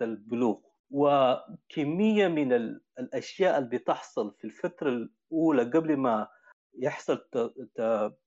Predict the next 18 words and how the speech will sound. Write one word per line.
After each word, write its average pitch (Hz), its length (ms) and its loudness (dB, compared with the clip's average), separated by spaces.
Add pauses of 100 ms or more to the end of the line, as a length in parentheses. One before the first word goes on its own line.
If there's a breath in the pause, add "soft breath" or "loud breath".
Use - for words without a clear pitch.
نضوج 127 680 2
للعقل 120 480 0
المنطقي، 175 680 -2 (440 soft breath)
بيحصل - 560 -2
في - 100 -12
العقل 139 320 0
العاطفي 165 680 0
وجزء 156 300 -2
كبير 151 420 2
في - 100 -8
العقل 123 320 0
الباطن، 110 500 -4 (260)
اللي 120 180 -4
هو 165 140 2
نحن 160 220 -2
ما 139 220 0
بنقدر 147 520 -2 (540)
نز-، 117 360 -8